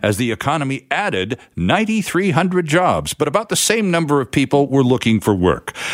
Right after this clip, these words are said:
Most of the jobs were part-time, StatsCan reported on Friday. As twenty-eight thousand new part-time jobs were added, almost nineteen thousand full-time jobs were lost. The numbers were slightly lower than the gain of about ten thousand jobs economists had been expecting.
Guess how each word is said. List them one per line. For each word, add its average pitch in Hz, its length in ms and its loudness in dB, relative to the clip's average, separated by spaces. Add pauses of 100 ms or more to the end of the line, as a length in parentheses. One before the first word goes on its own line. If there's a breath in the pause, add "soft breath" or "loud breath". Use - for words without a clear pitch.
(160 loud breath)
Most 196 300 2
of 180 60 2
the 135 80 -8
jobs 156 460 0
were 151 140 -2
part-time, 175 560 0 (140)
StatsCan 101 560 0
reported 90 380 0
on 90 120 2
Friday. 92 420 0 (300 loud breath)
As 123 140 2
twenty-eight 180 520 0
thousand 127 480 2
new 180 200 0
part-time 123 640 0
jobs 90 380 -2
were 92 160 -4
added, 123 340 -2 (320 loud breath)
almost 170 300 -4
nineteen 147 640 0
thousand 139 440 2
full-time 113 520 2
jobs 147 420 0
were 202 100 2
lost. 208 540 0 (340 loud breath)
The 127 100 2
numbers 160 360 2
were 135 100 2
slightly 120 540 2
lower 120 360 4
than 101 180 2
the 98 80 2
gain 120 260 2
of 95 80 0
about 143 380 2
ten 127 260 0
thousand 107 420 2
jobs 110 280 2
economists 113 560 0
had 87 120 -2
been 92 180 -2
expecting. 107 720 -4